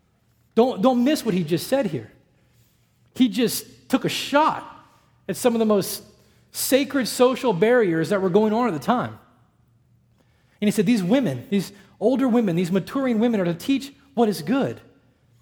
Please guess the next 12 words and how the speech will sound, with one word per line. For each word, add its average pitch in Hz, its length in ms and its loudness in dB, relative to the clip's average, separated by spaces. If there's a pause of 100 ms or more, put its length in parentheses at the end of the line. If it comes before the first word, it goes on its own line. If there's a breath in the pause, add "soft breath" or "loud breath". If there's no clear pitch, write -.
(140)
And 196 120 0
so 247 160 2
train 285 420 0
the 254 60 2
younger 262 260 0
women 185 260 0
to 180 80 2
love 226 220 2
their 269 100 -2
husbands 220 340 0
and 233 100 -2
children, 143 400 -4